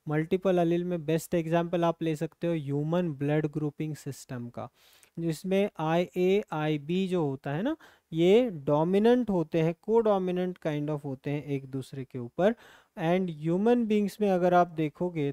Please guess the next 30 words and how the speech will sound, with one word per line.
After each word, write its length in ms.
तो 180
आईए 600
होता 400
है, 260
आईबी 600
होता 400
है 260
and 280
small 440
I 160
होता 240
है। 240
So 240
these 320
are 360
three 320
different 580
alleles 460
for 160
the 240
blood 320
grouping 380
system, 460
जिसमें 340
से 160
ह्यूमन 440
बीइंग्स 320
में 120
कोई 300
भी 240